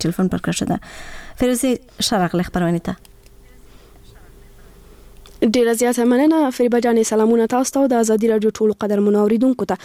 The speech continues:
Speaker 2: وروسته له هغې چې د عراق په هوایي ډګر کې د ایران د سپاه حفاظداران د قدس ځواکونو د څانګې د مشر قاسم الیاسي، اه، د امریکا له لوري ووژ-، وبخښئ، قاسم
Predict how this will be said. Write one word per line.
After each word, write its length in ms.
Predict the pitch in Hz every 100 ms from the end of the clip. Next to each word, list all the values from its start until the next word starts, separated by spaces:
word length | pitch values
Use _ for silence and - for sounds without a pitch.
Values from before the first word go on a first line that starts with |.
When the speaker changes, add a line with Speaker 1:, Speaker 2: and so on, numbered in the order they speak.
| - - -
Speaker 2:
وروسته 320 | - 269 - 254
له 40 | 233
هغې 240 | 226 220 269 -
چې 60 | 233
د 20 | 220 214
عراق 260 | 247 247 226
په 80 | 214
هوایي 260 | 214 233 233
ډګر 240 | 208 214 -
کې 420 | 262 269 254 220 220
د 100 | 214
ایران 280 | 220 240 247 220
د 100 | 214
سپاه 200 | 208 226 214
حفاظداران 680 | 214 208 208 214 233 240 233 214 202
د 100 | -
قدس 160 | 247 - 208
ځواکونو 500 | 214 202 240 226 226 220
د 140 | - 196
څانګې 320 | - 214 202 208
د 80 | 202 262
مشر 180 | 220 180 - - - -
قاسم 240 | 233 254 254 -
الیاسي، 380 | 220 220 - 254 254
اه، 340 | - 220 208 202
د 20 | 208 208
امریکا 260 | 208 262
له 60 | 247 254
لوري 180 | 254
ووژ-، 260 | 294 262 226 - _ 233
وبخښئ، 320 | 214 208 208 - - - _ _ _ - _ 233
قاسم 280 | 220 277